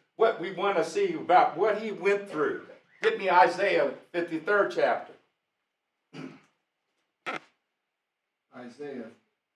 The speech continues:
Speaker 2: fifty-five, verse eleven.
Speaker 1: Mm-hmm.
Speaker 2: "So shall my word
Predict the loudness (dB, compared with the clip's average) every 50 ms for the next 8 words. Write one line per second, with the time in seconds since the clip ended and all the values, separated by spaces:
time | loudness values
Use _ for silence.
0 | _ _ _ -20 -20 -20 -18 -18 -20 -18 -16 -14 -14 -12 -12 -12 -14 -16 -18 -20
1 | -20 -20 -20 _ -20 -16 -14 -12 -12 -12 -14 -18 -20 _ _ -14 -14 -12 -12 -12
2 | -12 -12 -12 -14 -18 -20 _ _ _ _ _ _ _ _ _ _ -4 -2 0 0
3 | -2 -2 -6 -10 -8 -6 -6 -6 -6 -6 -6 -8 -6 -8 -8 -8 -6 -6 -4 -4
4 | -6 -6 -8 -10 -12 -14